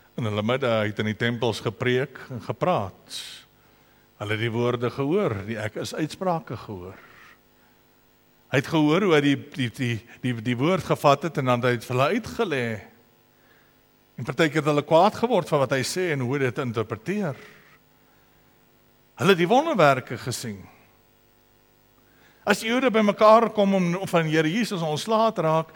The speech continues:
is dit nie omdat hulle die mekaar is oor wie en wat hy is nie. Hulle weet goed wie hy en wat hy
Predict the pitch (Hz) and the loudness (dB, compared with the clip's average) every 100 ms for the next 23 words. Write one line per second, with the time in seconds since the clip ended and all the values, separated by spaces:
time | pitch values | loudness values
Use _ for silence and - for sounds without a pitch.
0 | - - 185 226 214 240 233 220 202 185 | -20 -2 0 0 0 2 2 2 2 2
1 | 175 165 175 170 214 220 233 185 180 214 | 2 2 2 2 4 4 4 0 0 2
2 | 170 151 190 170 143 143 160 220 - 151 | 2 2 2 4 4 4 2 0 -2 -6
3 | 156 160 - - - _ _ - 156 170 | -6 -6 -12 -20 -20 _ _ -2 0 4
4 | 185 - 339 - 135 123 107 104 101 101 | 4 4 -2 -2 -2 0 0 0 -4 -4